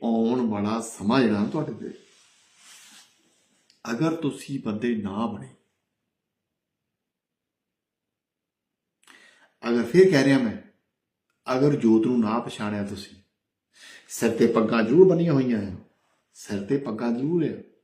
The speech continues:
ਪਰ ਜਿਹੜਾ ਦਿਮਾਗ ਦੇ ਵਿੱਚ ਹੈ ਕੁਛ, ਉਹ ਕੀ ਆ?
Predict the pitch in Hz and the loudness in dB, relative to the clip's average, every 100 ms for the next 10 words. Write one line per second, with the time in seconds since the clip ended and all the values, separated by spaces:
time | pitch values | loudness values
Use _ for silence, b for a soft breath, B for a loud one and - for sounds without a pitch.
0 | B B B - 127 131 151 - 110 107 | B B B 0 2 4 2 2 0 2
1 | 117 117 123 123 - 101 113 117 113 - | 0 2 2 0 -4 0 2 2 0 -2
2 | - - _ _ _ - 135 156 - - | -6 -14 _ _ _ -6 -4 -4 -6 -16
3 | _ _ _ _ _ _ _ _ _ _ | _ _ _ _ _ _ _ _ _ _
4 | _ _ _ _ _ _ _ _ _ _ | _ _ _ _ _ _ _ _ _ _
5 | _ _ _ _ _ _ _ _ _ _ | _ _ _ _ _ _ _ _ _ _
6 | _ _ _ _ _ _ _ _ _ - | _ _ _ _ _ _ _ _ _ 4
7 | 170 190 | 8 8